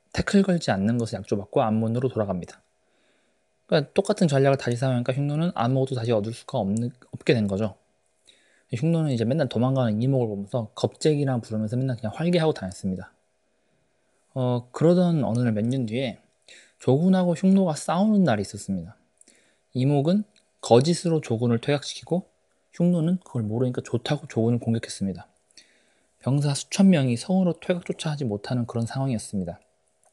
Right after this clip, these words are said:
흉노가 군대가 남아있으니까 이때다 싶어서 십만의 병사를 이끌고 쳐들어왔는데 근데 갑자기 안문에서 군,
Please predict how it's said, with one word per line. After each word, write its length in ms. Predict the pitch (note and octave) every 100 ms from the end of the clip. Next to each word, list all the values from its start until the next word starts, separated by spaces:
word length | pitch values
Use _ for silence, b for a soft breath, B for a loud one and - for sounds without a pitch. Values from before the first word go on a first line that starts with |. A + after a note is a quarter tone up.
| _ _ _ b b b
흉노가 580 | - F3 F#3+ D3 D3+ G#2+ b b b - -
군대가 460 | D3+ D#3 F3 E3
남아있으니까 500 | A2 G#2+ A2 - A2
이때다 240 | G#2 B2+ A#2
싶어서 440 | - B2 C#3 A#2
십만의 560 | - - G3 G3 F#3+ D3
병사를 360 | A#2 A#2 C3 G#2
이끌고 260 | - A2+
쳐들어왔는데 720 | - E3+ D3+ F#2+ F#2 A#2+ A2+ - _ _ b b b b b b b _ _ -
근데 260 | F3 F#3+
갑자기 720 | F3+ B2 - F3 F3 A3+ - _ _ _ _ _ -
안문에서 640 | B2 D3+ E3+ D#3+ E3+ G3 _ _ _ _ _ _ _ _
군, 440 | - C#3+ D3+ D#3